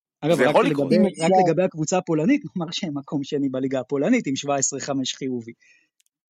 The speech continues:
Speaker 2: ואז,
Speaker 3: כן, שתבינו
Speaker 2: אז
Speaker 3: את
Speaker 2: אני לא
Speaker 3: הפערים.
Speaker 2: רוצה, אני, אז אני לא רוצה להגיד לך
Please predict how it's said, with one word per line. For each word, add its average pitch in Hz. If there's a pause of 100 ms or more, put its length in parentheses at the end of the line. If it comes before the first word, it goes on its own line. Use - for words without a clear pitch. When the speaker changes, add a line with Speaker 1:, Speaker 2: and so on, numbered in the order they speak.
(120)
Speaker 2:
ואז, 120
Speaker 3:
כן, 131
שתבינו 123
Speaker 2:
אז -
Speaker 3:
את 147
Speaker 2:
אני 139
לא 120
Speaker 3:
הפערים. 214
Speaker 2:
רוצה, 214 (220)
אני, 170
אז 147
אני 156
לא 185
רוצה 180
להגיד 151
לך 143